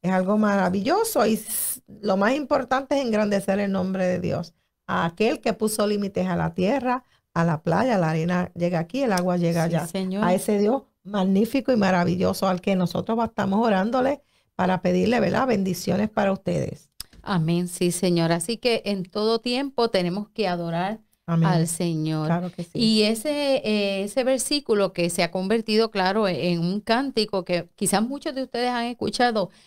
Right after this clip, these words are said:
Speaker 2: "Regocíjate y canta, oh moradora de
Speaker 1: De
Speaker 2: Sión,
Speaker 1: Sión.
Speaker 2: porque grande es en medio de ti el salmo
Speaker 1: Santo.
Speaker 2: de Israel". Quiere decir que también nos invita a nosotros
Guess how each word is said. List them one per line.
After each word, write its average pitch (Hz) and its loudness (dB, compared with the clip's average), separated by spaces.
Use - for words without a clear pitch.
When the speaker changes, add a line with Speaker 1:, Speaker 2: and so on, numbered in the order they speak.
Speaker 2:
"Regocíjate 214 0
y 226 0
canta, 233 2
oh 214 2
moradora 196 0
de 214 -2
Speaker 1:
De 226 -2
Speaker 2:
Sión, 175 -2
Speaker 1:
Sión. 165 -4
Speaker 2:
porque 175 0
grande 175 -4
es 190 -10
en 180 0
medio 180 2
de 180 2
ti 208 -4
el 165 0
salmo 165 0
Speaker 1:
Santo. 185 -6
Speaker 2:
de 185 -4
Israel". 208 -4
Quiere 240 2
decir 302 -4
que 320 -4
también 262 0
nos 233 2
invita 226 0
a 285 -8
nosotros 214 -4